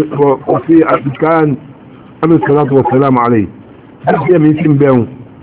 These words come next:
ó ṣe é ṣe kí àsàlátù ìsìlámù máa bá wọn. Alayhi salatu wassalam, ìṣẹ́ Ọlọ́run lọ́lọ́run ọba. Ọlọ́run záhàbà jù kù, kí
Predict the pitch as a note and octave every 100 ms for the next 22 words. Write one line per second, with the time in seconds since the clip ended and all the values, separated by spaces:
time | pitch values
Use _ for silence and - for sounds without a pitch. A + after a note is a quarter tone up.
0 | - - - D#3+ - D#3 C#3+ C#3 C#3 C#3
1 | - - - - - - D#3+ E3+ F3 A#4+
2 | - B2+ D3+ D3+ A2 A#2+ C#3 B2+ A2+ A#2
3 | A2 F#2 - - - - - - B2 D#3
4 | D#3+ - C3 A2+ B2 A2+ A#2 B2 D3 D3+
5 | C3+ - - - - - - - - -
6 | - C#3 D#3+ D3 B2+ C3 C3+ A#2 G#2+ G#2
7 | F2+ - - - - - C3+ D#3 D3+ D#3+
8 | F3 D#3+ C#3 C#3+ C3 A2+ - -